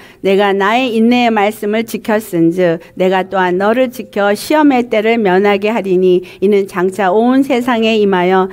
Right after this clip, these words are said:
땅에 거하는 자들을 시험할 때라." 아멘. 세상을 시험하실 때 그 시험을 면하게 하는 사람은 주님의 인내의 말씀을 지킨 자라는 거예요. 사도 바울은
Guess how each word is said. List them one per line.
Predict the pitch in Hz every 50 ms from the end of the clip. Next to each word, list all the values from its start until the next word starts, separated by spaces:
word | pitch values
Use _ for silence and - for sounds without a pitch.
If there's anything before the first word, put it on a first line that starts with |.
| - -
땅에 | - 226 226 233 240 240 233
거하는 | 220 214 196 196 196 202 196 190 196
자들을 | 185 175 165 170 196 202 233 233 226 226
시험할 | 233 - - 269 247 247 247 247 233 240 240 247 254
때라." | 254 - - 165 165 165 165 160 160 165 180 -
아멘. | - 170 170 165 170 160 165 - - - - - -
세상을 | - 247 254 269 262 285 269 254 247 240 240 233 233 233 233 226 226 240 240 - - _ _ -
시험하실 | 262 - - 330 302 277 262 247 247 254 262 - - 277 254 247 247
때 | - - 180 185 196 214 214 190 160 156 - - _ _ _ _ -
그 | - 294 311 311
시험을 | 311 - - 339 294 269 254 247 247
면하게 | 226 196 185 202 240 277 302 302 294 285 269 269
하는 | 247 254 254 - 247 240 240 233
사람은 | 240 - - 214 202 208 214 214 202 190 185 190 214 254 320 415 427 - - - - _ _
주님의 | - - - 285 285 277 269 262 262 -
인내의 | 233 247 233 240 247 247 247 226
말씀을 | 214 196 180 185 185 - 190 190 190 190
지킨 | 190 - 294 262 262 - 320 277 240
자라는 | 214 180 170 175 160 156 143 -
거예요. | - - - 180 185 - - _
사도 | - - - 320 311 349 349 180
바울은 | 269 233 202 185 180 180 202 190 156 156 165